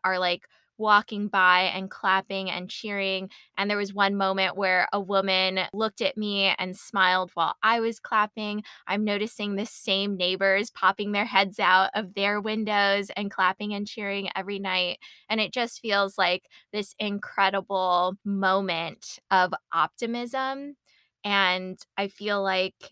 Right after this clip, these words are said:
it's the one moment of the day where I look outside and I see people just kind of emerging from their homes,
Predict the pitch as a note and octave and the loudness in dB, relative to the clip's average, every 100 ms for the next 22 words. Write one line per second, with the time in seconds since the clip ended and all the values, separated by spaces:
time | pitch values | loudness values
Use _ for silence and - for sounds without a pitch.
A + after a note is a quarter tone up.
0 | _ A3+ A3+ - - - G#3+ F#3 G3 G#3 | _ -4 -2 -4 -4 -6 -6 0 2 2
1 | G3+ F#3+ G3 - F3+ G#3 F#3+ E3 E3+ F#3 | 0 -2 -2 -4 -6 -8 -6 -4 -2 -2
2 | G#3 - G3 F3+ F3 F3 F3+ F#3 F3+ F#3 | -4 -6 -4 0 2 2 0 -4 -4 -4
3 | G3 G3 - - E3+ E3+ F3+ A3+ - - | 2 2 2 -2 0 0 0 -4 -6 -4
4 | G#3 G#3+ - - F#3+ G3+ - A#3 B3 C4 | -2 -2 -4 -6 -8 -10 -12 -10 -6 -4
5 | C#4 D4 _ _ _ - A3 - - G#3+ | -4 -8 _ _ _ -4 -4 -4 -4 -2
6 | G3 G#3+ F#3 F3+ F#3+ A3+ G#3 A3 A#3 - | 0 -2 -2 -2 -4 -4 -4 -4 -6 -4
7 | G3 F#3+ F#3 G#3 E3+ F3 G3+ A3+ | -2 -2 -4 -4 -2 -2 -4 -4